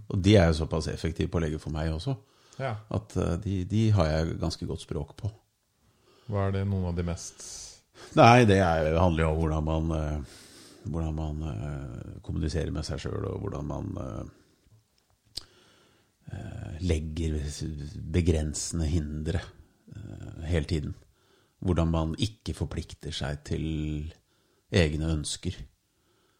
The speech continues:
Speaker 1: Eh, hvordan man motarbeider sine egne målsetninger, hvordan man rakker seg selv ned og holder igjen, altså.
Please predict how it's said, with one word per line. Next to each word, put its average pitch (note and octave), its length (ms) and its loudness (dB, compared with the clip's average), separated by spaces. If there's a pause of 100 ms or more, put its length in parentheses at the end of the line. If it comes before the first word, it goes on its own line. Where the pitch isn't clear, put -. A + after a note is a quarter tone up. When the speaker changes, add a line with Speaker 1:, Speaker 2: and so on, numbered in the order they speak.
(160)
Speaker 1:
Eh, A1 720 -10
hvordan D#2 380 2
man D#2 340 0
motarbeider D#2 840 2
sine D#2+ 240 0
egne D#2 280 0
målsetninger, D#2 840 -2
hvordan D#2 260 -2
man D#2 200 -4
rakker - 540 -6
seg D#2+ 180 -4
selv - 300 -4
ned - 440 -6
og G1+ 240 -8 (680)
holder F#2+ 420 6
igjen, F2+ 320 4
altså. A2 260 -2